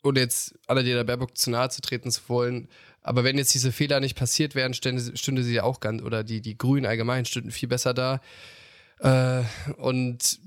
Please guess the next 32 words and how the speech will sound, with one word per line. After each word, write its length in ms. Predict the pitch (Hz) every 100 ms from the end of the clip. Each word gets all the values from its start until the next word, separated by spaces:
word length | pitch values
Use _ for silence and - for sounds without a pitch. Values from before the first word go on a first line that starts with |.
| 139
deswegen, 500 | 143 123 131 135 135
keine 240 | 120 127 117
Ahnung, 300 | 107 123 113
also 160 | 120
dass 180 | 127 139
man 80 | 151
das 140 | 139
dann 120 | 151 123
auch 120 | 135
noch 80 | 143
mit 140 | 135
so 80 | 135
einem 80 | 127
Triell 760 | - 127 127 147 156 139 - - _ -
noch 160 | 139
mal 260 | 147 135 127
pusht, 640 | - 170 180 - - - _
dass 160 | 147 139
es 160 | 131
eben 240 | 135 127 123
wirklich 260 | 127 127
um 100 | 127
diese 160 | 131 120
Gesichter 460 | 120 120 147 - 120
geht. 340 | 120 120 120 - - - - -
Ich 160 | - 139
halte 200 | 143 143
ehrlicherweise 640 | 101 135 135 135 127 123
nicht 180 | 113 131
so 100 | 139
viel 160 | - 131
davon 480 | 127 - 131 139